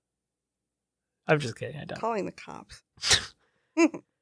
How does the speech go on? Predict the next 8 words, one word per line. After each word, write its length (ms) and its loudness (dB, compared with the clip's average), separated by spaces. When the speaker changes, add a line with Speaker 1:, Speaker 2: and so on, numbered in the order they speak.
Speaker 1:
Feasting 440 12
on 180 12
Cocoa 400 12
Beach 380 8
pizza 380 8
par-, 420 12
parlor 360 12
grease. 580 2